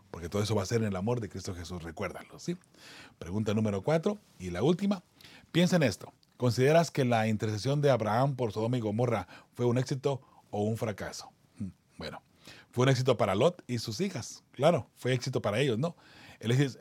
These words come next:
eh, hermosa familia, aquí el éxito de la salvación está en nuestra decisión y acción. Recuerde que incluso Lot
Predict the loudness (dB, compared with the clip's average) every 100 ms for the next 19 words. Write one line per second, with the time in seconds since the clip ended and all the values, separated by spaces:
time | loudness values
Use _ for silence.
0 | -6 -6 0 4 4 4 4 4 4 2
1 | 4 4 4 4 4 4 2 0 0 0
2 | 0 -2 -4 0 0 0 -2 -4 -2 -2
3 | 0 0 -2 -4 -2 -2 -2 -4 -6 -18
4 | -10 -2 2 0 -2 -6 -8 -18 -14 -8
5 | -2 0 0 0 -4 -8 -20 _ -6 -4
6 | 0 0 2 2 2 2 -2